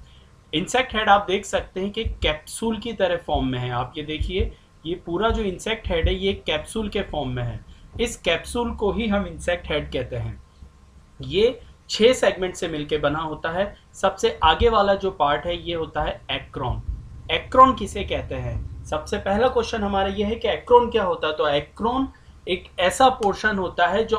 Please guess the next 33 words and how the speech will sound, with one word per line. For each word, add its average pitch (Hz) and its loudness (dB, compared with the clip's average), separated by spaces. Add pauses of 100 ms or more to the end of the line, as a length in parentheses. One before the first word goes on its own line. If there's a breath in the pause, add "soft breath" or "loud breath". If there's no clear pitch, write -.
(160)
arthropods 190 4
organism 160 0
के 180 -8
अंदर 165 0
सबसे 202 -6 (240)
पहले 165 0
आता 135 0
है, 117 -4 (320 soft breath)
यानी 190 -2 (200)
pre-oral 220 2 (140)
portion 180 -4 (140)
of 135 -4 (100)
the 190 4 (220)
arthropods 151 2 (140)
is 160 -4
known 151 -2
as 202 -4 (440)
acron। 123 -4 (680 soft breath)
मुंह 196 0
के 269 2 (560)
आगे 147 4
की 254 0
तरफ 160 2 (120)
जो 127 -4
सबसे - -2
आगे 151 4
वाला 202 4
भाग 165 2
होता 156 -4
है 202 -2
उसे 196 -8
कहते 139 -10
हैं 214 -8